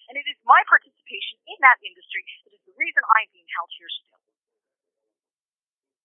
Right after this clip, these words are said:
Do you wanna talk about a bunch of scumbags? The porn industry.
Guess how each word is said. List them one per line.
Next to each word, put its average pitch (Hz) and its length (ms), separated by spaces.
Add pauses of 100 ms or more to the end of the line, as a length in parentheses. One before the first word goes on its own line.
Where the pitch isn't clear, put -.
(720)
Do - 80
you - 60
wanna 740 100
talk 294 220
about 247 100
a 208 80
bunch 196 160
of - 80
scumbags? - 480 (1400)
The 262 80
porn 302 240
industry. - 400